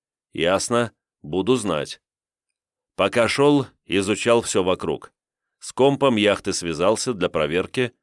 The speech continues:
связь устойчивая. У меня в сумке был усилитель сигнала нейрокома, по сути, ретранслятор связи. Узнал, как там дочки.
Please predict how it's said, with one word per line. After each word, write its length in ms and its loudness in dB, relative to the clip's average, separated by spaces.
связь 500 0
устойчивая. 840 -2
У 120 -2
меня 260 2
в 60 -4
сумке 360 0
был 300 2
усилитель 720 -2
сигнала 560 0
нейрокома, 720 -2
по 100 2
сути, 280 -2
ретранслятор 760 0
связи. 520 -4
Узнал, 480 0
как 200 0
там 220 0
дочки. 540 -4